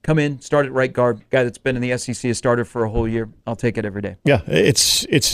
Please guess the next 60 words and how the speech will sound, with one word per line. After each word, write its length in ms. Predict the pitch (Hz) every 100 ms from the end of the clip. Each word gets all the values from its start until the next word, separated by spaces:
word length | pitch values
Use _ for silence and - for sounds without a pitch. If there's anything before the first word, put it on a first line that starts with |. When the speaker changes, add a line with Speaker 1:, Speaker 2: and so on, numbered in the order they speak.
| 123
Speaker 2:
the 240 | 170 120 123
most 280 | 127 135
impactful 680 | 131 117 120 - 123 110 -
spot 340 | - - 110 104
for 80 | 113
this 160 | 104
team, 160 | - 110
especially 380 | - 113 - 107
given 340 | 101 98 95 - _ -
what 240 | 110 104
you're 100 | 113
gonna 360 | 98 110 127 110
be 60 |
breaking 240 | 104 101 101
in 80 | 87
a 40 |
quarterback, 440 | - 87 76 73 -
too. 200 | - - _ _ -
You 260 | 98 110
know, 100 | 95 95
I 100 | 107
mean, 100 | 117
and, 200 | 131 131
and 300 | 147 151 208
you 200 | 254 175
can 100 | 143
make 120 | 135
the 60 |
same 180 | - 131
argument 320 | 117 107 110
for 400 | - 113 107 98 - -
having 400 | 113 113 101 95 - _ _ _
ready-made 400 | 120 123 117 113
skill 220 | - 131 107
position 360 | 110 101 107
players, 320 | - 110 101
too, 160 | - 120
that 100 | 110
are 40 | 107
gonna 120 | 95
help 280 | 107 101 113
out 180 | 101
in 60 | 101
that 140 | 101 98
process 500 | 104 98 - 107 -
with, 280 | 101 -
with 160 | - 113
Dylan 200 | 117 107
Raiola. 360 | 101 101 95 95
But 180 | 104 - - _ _ -
offensive, 440 | 123 123 131 131 135
all 340 | 151 170 160
that's 180 | 160 -
great 280 | 135 135 135
of 100 | 107
what 220 | 120 113
Dylan 280 | 127 131 117
can 160 | 117
do 240 | 107 117 120
well, 520 | 101 101 107 123 131